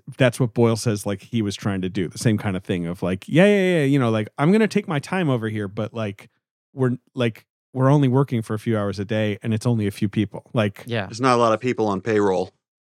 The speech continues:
Speaker 1: this isn't, like, some massive production where every fucking day we go over schedule or whatever. It's a disaster for the studio.
Speaker 2: Yeah.
Speaker 3: Right.
Speaker 2: That's
Speaker 1: Um,
Speaker 2: interesting.
Speaker 1: yeah. I, the other thing that is, it's just, it, I love it so much. It, London, much like New York,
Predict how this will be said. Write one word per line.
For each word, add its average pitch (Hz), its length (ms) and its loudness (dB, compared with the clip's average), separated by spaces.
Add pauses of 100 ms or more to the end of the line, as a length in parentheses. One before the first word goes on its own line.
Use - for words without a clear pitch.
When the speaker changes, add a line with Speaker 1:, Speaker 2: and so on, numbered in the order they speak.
(120)
Speaker 1:
this 139 160 -6
isn't, 139 340 0
like, 120 240 -2
some 110 300 -2
massive 120 460 0
production 113 420 0
where 107 160 -4
every 120 400 2
fucking 113 320 0
day 110 140 2
we 104 180 0
go 104 300 4
over 98 320 -4
schedule 104 560 -2
or 95 60 0
whatever. 90 380 -2
It's 92 160 -4
a 98 60 0
disaster 98 680 -2
for - 100 -4
the 95 80 -4
studio. 85 480 0 (380)
Speaker 2:
Yeah. 113 180 -4
Speaker 3:
Right. 85 180 2
Speaker 2:
That's 104 300 6
Speaker 1:
Um, 95 100 2
Speaker 2:
interesting. 95 220 -4
Speaker 1:
yeah. 71 140 -8 (120)
I, 175 160 2 (360)
the 247 120 6
other 349 220 2
thing 135 460 0
that 135 260 -2
is, 123 320 -6
it's 208 140 -4
just, 330 260 0
it, 160 240 2
I 170 80 4
love 190 260 2
it - 140 -2
so 151 380 0
much. 95 520 -12
It, 156 160 -6
London, 220 640 2
much 156 240 2
like 202 180 2
New 233 80 4
York, 160 480 2